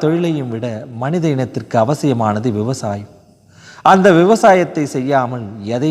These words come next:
எதையோ செய்து உலகை அசுத்தப்படுத்திவிட்டு நல்ல உணவை உலகில் எப்படி உண்ண முடியும்? நோயில்லாத வாழ்வை எப்படி வாழ முடியும்? சற்று ஆழமாக சிந்தித்து பாருங்கள். கற்ற கல்வியும் கலைகளும் சேர்த்த செல்வமும் புகழும்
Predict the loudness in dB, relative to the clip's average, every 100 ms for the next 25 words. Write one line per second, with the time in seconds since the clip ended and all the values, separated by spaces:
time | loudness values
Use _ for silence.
0 | 0 0 -2 -2 -4 -6 -6 -6 -2 -2
1 | -2 -4 -6 -10 -10 -8 -10 -10 -12 -12
2 | -16 -20 _ _ _ _ _ -20 -6 4
3 | 8 8 8 4 2 0 0 0 -2 -4
4 | -6 -8 -6 -6 -6 -6 -8 -8 -8 -10
5 | -12 -10 -4 2 4 4 4 4 2 0
6 | -2 -4 -6 -6 -6 -4 -6 -8 -14 -18
7 | _ _ _ _ _ -18 0 2 4 6
8 | 6 6 4 0 -2 -6 -8 -8 -10 -10
9 | -8 -10 -12 -18 -20 _ _ _ _ _
10 | _ 2 2 4 2 4 2 0 -4 -4
11 | -4 -4 -4 -4 -6 -8 -12 -8 -2 -2
12 | 0 -2 0 0 0 0 -2 -4 -6 -4
13 | -4 -8